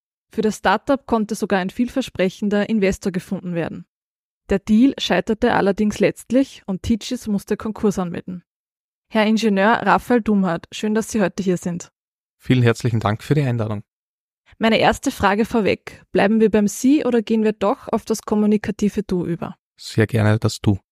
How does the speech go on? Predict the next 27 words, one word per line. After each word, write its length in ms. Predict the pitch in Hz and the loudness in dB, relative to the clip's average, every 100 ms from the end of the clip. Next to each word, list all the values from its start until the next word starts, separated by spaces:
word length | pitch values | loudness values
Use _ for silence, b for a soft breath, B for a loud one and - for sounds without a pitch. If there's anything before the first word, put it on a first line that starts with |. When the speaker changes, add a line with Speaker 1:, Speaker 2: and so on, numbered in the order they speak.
| _ _ _ _ _ _ | _ _ _ _ _ _
Speaker 1:
Danke. 360 | 185 170 - - _ _ _ _ _ _ _ - | -2 -2 -8 -10 _ _ _ _ _ _ _ 0
Raphael, 600 | 220 - - 175 165 - _ | 2 2 2 2 0 -6 _
ich 160 | 220 208 | 2 4
habe 140 | 202 | 4
jetzt 140 | 247 - | 2 2
schon 140 | 226 | 2
ein 40 | |
wenig 240 | 202 220 - | 4 2 2
von 160 | 240 | 0
dir 160 | 214 240 | 4 2
erzählt, 600 | 226 - 196 190 175 - | 2 -2 2 2 2 -4
aber 160 | 190 185 | -6 -6
stell 260 | - 214 | -2 0
dich 80 | 220 | 2
doch 200 | 208 214 - | 0 -4 -2
gern 220 | 196 202 | 0 0
selbst 440 | - 196 - - | 0 0 -2 -10
kurz 280 | - 190 - | -10 -8 -8
vor. 240 | - - - _ _ _ _ _ _ | -8 -10 -12 _ _ _ _ _ _
Speaker 2:
Ja, 240 | 123 170 | 0 0
sehr 160 | - 127 | 0 -2
gerne. 380 | 120 123 104 113 | 0 -2 -2 -4
Also, 440 | 113 - 117 113 113 | -6 -2 -2 -2 -4
mein 200 | 120 113 | -4 -2
Name 200 | 113 123 | 0 0
ist 160 | - | 0
Raphael, 580 | 113 127 - 151 147 135 | -2 -2 0 2 2 0